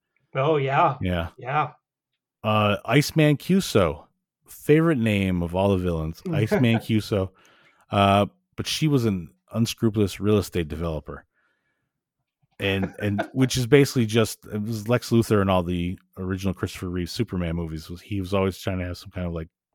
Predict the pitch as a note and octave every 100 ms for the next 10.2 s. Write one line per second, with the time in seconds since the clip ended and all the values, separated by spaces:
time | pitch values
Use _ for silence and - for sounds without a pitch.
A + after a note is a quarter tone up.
0 | _ F#2+ F#2 D#2+ - D#2+ - E2 D2+ -
1 | _ _ _ _ _ _ _ - G5+ -
2 | F#2 - G2 F2+ E2+ D#2+ D#2+ F2 F#2+ G2
3 | - A2 A2+ - A2+ - G2 F2+ G2 -
4 | G#2+ F2+ - F2 E2 D#2+ D#2+ _ _ _
5 | _ _ _ _ _ _ _ _ G#2+ A2
6 | G#2+ G#2 - _ - C#3 C3+ C3 C#3 C3+
7 | B2+ B2 G#2+ G#2+ C3 C#3+ D3 D#3 - _
8 | _ _ _ _ - C#3 G#2 G2+ A2+ A2+
9 | A2+ A2+ - G#2 F#2 - A#2 A#2 - A2+
10 | - -